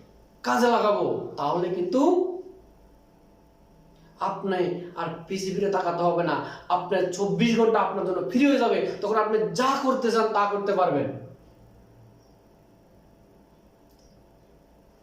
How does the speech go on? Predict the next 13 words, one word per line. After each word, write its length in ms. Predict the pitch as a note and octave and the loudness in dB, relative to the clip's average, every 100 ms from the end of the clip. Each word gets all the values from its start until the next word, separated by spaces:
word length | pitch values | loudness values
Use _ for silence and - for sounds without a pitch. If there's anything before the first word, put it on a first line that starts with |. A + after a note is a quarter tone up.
| _ | _
চলেন 280 | - G#3+ G3 | 0 2 4
দেখি 500 | F#3 F3 E3 B2 - - - | 2 0 0 -2 -6 -16 -16
চার 300 | - E3+ F3 | -8 -2 -2
নম্বরে 340 | E3+ E3 F3 F3 | 0 0 -2 -2
কি 160 | F3 | 0
বলে। 240 | F#3 D3 A#2 - - - - - - _ _ _ - - - | 2 2 0 -4 -12 -16 -20 -20 -20 _ _ _ -20 -20 -10
চার 260 | F3+ F3 - | -2 0 2
নম্বর 180 | G#3 | 2
বলতেছে 600 | G3+ G3+ F3+ F#3 D#3 - - - - C#3 | 4 2 2 0 -2 -4 -10 -18 -12 -2
বড় 340 | E3 F#3+ F#3+ F3+ | 4 6 6 4
করে 640 | E3+ F#3+ G3 - - - - - _ _ - | 4 4 4 2 -2 -10 -16 -20 _ _ -20
স্বপ্ন 760 | - - - D3+ - D#3 D3+ | -18 -16 -8 -6 -4 -2 0
দেখা। 420 | C#3 B2+ B2 A2 | 0 -2 -4 -8